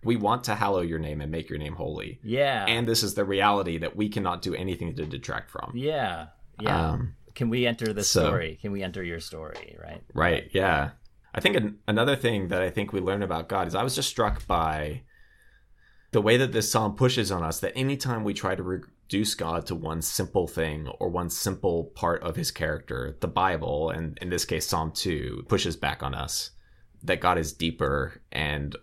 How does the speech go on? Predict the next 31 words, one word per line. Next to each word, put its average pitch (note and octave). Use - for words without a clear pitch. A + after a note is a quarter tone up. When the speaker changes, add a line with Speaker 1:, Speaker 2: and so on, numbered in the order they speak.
Speaker 1:
holds E2+
more D#2+
within E2+
himself -
than, D#2+
uh, D#2+
we E2+
can D#2+
imagine. C2
Sometimes B2+
I F#2+
think G2
we're F2+
tempted E2
to D#2+
say, C#2+
like, -
we're, F2+
we F#2
take -
a G2+
word E2+
like D#2+
love G2+
or D#2+
we E2
take F2
a A2
word F2+
like E2
grace -